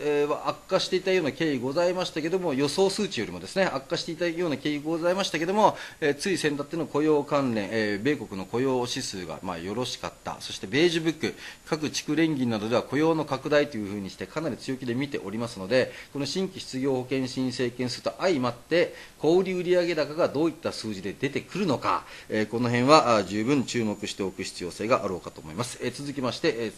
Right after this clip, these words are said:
最後でございますね。十二月の十二日金曜日、こちらの方もですね、中国関連指標ございますが、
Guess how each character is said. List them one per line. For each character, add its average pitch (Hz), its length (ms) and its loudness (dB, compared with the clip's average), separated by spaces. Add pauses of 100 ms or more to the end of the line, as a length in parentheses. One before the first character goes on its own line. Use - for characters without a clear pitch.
最 240 180 4
後 160 80 0
で 90 80 -2
ご 85 80 -10
ざ 87 80 -10
い - 20 -12
ま 90 60 -14
す - 80 -12
ね。 139 180 -2
十 180 240 0
二 214 140 2
月 185 340 4
の 139 280 2
十 196 440 -2
二 165 140 0
日 175 560 -2
金 185 160 -2
曜 185 120 4
日、 107 240 -4
こ 143 120 -2
ち 170 80 -2
ら 196 100 2
の 196 140 0
方 196 120 2
も 143 100 0
で 113 80 -4
す 110 60 -10
ね、 117 100 -6
中 175 140 -2 (100)
国 160 140 -10
関 175 220 2
連 175 100 -2
指 160 120 -4
標 156 260 0
ご 117 100 0
ざ 139 100 4
い 143 40 4
ま 143 100 0
す 151 120 -4
が、 139 180 4